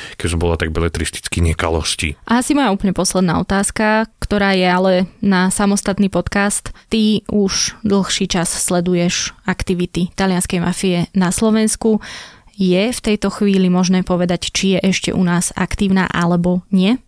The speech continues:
Speaker 1: V roku dvetisíc trinásť slovenská polícia písala talianskej antimafii, že podľa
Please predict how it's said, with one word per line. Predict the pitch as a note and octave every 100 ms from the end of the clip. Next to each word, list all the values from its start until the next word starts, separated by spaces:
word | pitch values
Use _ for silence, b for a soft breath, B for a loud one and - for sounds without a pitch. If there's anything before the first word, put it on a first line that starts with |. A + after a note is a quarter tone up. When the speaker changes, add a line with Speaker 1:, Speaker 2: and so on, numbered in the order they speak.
| -
Speaker 1:
V | C3
roku | -
dvetisíc | G2+ B2 C3+ - A#2 -
trinásť | G#2+ G2 F#2 F#2 F#2+ G#2+ B2+ C#3+ - -
slovenská | G2+ F#2+ G#2 -
polícia | F#2 F#2 F#2 F#2+ - G#2
písala | - F2 - F#2+ F#2+ G2 - B B
talianskej | - F#2 F#2+ F#2+ - G2 G2
antimafii, | F#2 F2+ G2+ F#2 F2 E2+ G2 F#2 F#2
že | F#2 F2+ F#2 F2+ - B B -
podľa | G2+ F#2+ F#2+ F2+ F2 E2